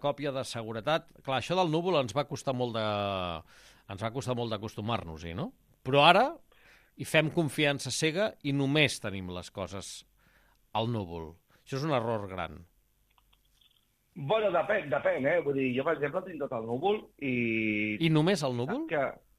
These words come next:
Speaker 2: i només al núvol. Sí, sí.
Speaker 1: Ah, i aleshores
Speaker 2: Sí.
Speaker 1: com ho, com ho fem per protegir-ho?
Speaker 2: No, doncs, la, la, el, el, el que s'ha de protegir és l'entrada al núvol. Vull dir, en el meu cas, per exemple, u-, utilitzo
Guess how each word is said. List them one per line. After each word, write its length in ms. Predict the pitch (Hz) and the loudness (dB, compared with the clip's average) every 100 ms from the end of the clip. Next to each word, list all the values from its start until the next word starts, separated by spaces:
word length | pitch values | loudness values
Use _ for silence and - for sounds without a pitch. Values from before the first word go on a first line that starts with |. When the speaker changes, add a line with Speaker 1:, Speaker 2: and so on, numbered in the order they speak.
| _ _ _ - 151 | _ _ _ -4 -2
Speaker 2:
i 80 | 131 | 0
només 240 | 123 131 | 0 2
al 140 | 160 131 | 0 0
núvol. 220 | 160 113 - _ _ - | -4 -8 -14 _ _ -12
Sí, 80 | 139 | -8
sí. 60 | 92 | -4
Speaker 1:
Ah, 140 | 139 - | -4 -2
i 100 | 127 | -2
aleshores 380 | 107 104 131 135 | 0 -2 -2 0
Speaker 2:
Sí. 80 | 143 | 2
Speaker 1:
com 160 | 135 | 2
ho, 80 | 143 143 | 0 -2
com 160 | 139 | 0
ho 60 | 135 | 2
fem 200 | 170 190 | 0 0
per 140 | 139 110 | -4 -4
protegir-ho? 540 | 123 120 101 101 95 95 _ _ _ _ _ _ _ _ _ _ _ | -8 -8 -8 -8 -12 -14 _ _ _ _ _ _ _ _ _ _ _
Speaker 2:
No, 180 | 151 156 | 0 0
doncs, 160 | 156 131 | 2 2
la, 140 | 131 120 | 2 2
la, 100 | 135 120 135 | 0 2 0
el, 140 | 123 123 | 0 0
el, 220 | 127 123 117 | 0 0 -2
el 100 | 127 | -2
que 120 | - 135 | 0 0
s'ha 80 | |
de 60 | 151 | 0
protegir 300 | 156 135 165 190 | 0 2 2 0
és 80 | - - | -4 -6
l'entrada 600 | 143 139 120 156 160 131 | 0 0 0 0 2 2
al 80 | 113 | -2
núvol. 240 | 113 98 90 - | -6 -8 -12 -8
Vull 100 | 123 | -2
dir, 80 | 117 | 0
en 80 | 110 | 0
el 80 | 110 | -2
meu 160 | 120 104 | -4 0
cas, 240 | 143 175 - | 2 0 0
per 80 | 135 | -4
exemple, 340 | 127 135 170 214 - - | -2 -6 -2 -2 -2 -10
u-, 140 | 113 101 - 120 | -10 -10 -8 -8
utilitzo 420 | 113 113 107 127 | -6 -6 -4 -4